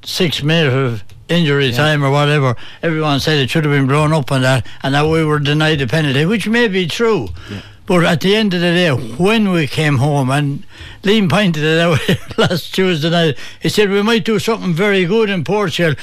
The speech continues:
Speaker 1: and ruin it all a Saturday night by, you know, against Azerbaijan." And look, against Azerbaijan, we had to do, we were, you know, we were odds on to win that match.
Speaker 2: Yeah.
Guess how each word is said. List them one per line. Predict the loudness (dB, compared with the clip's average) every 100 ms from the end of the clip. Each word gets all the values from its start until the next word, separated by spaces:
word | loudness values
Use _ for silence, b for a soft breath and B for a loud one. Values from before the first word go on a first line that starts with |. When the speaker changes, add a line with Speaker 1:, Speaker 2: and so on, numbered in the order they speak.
| B 0
Speaker 1:
and | 2
ruin | 4 4
it | 2 2
all | 2 2 0
a |
Saturday | 0 -2 0 0 2
night | 2 2 -2 b b -6
by, | -2
you | 0 -2 -8 -20 -20 -20 -10 -2 0
know, | 2
against | 2 0 -2
Azerbaijan." | -2 -2 -2 -2 0 -2 -4 B B
And | 0 2
look, | 2 0 -8 B B -20 -4
against | 0 2 2 2 0
Azerbaijan, | 0 2 0 0 0 0 0 -2 -6 b b b -20 -20 -10 -2
we | 0
had | 0 -2 0
to | 0
do, | 2 0 0
we | 0 0 0
were, | 0 -2 -2 -2
you | 0
know, | 0
we | 0 0
were | 2 2
odds | 2 0 0
on | 0 0
to | 0
win | 0 0
that | -2 -4 -8
match. | -10 -10 -14
Speaker 2:
Yeah. | B